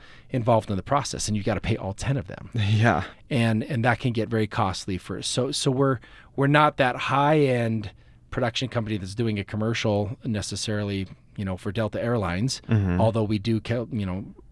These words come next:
Speaker 1: uh, very frequently create television spots. Um, we're not that million dollar budget that you see in the Super Bowl ads, you know.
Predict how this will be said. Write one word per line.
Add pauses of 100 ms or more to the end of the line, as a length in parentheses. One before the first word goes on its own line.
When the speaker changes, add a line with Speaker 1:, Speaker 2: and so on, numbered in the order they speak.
(260)
Speaker 1:
uh, (200)
very
frequently
create (300)
television
spots. (600)
Um, (320)
we're
not
that
million
dollar
budget
that
you
see
in
the
Super
Bowl
ads,
you
know.